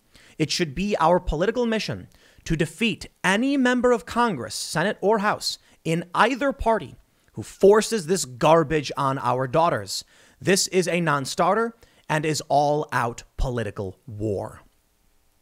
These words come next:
The Republicans may push back harder than we realize, but I am not convinced they'll be able to stop the N D A A. Sixty years. Sixty years. Now, ladies,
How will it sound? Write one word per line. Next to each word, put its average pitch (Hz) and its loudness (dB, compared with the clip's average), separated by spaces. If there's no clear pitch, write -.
The - -4
Republicans 165 -2
may 151 -2
push 147 -4
back 131 -4
harder 151 0
than 117 -8
we 120 -6
realize, 110 -6
but 110 -4
I 123 0
am 107 -4
not 117 0
convinced 160 -4
they'll 110 -6
be 139 -4
able 139 -2
to - -6
stop 139 -2
the 139 -6
N 120 -4
D 123 -6
A 110 -4
A. 101 -8
Sixty - -4
years. 190 -2
Sixty - -10
years. 123 -6
Now, 196 6
ladies, 262 2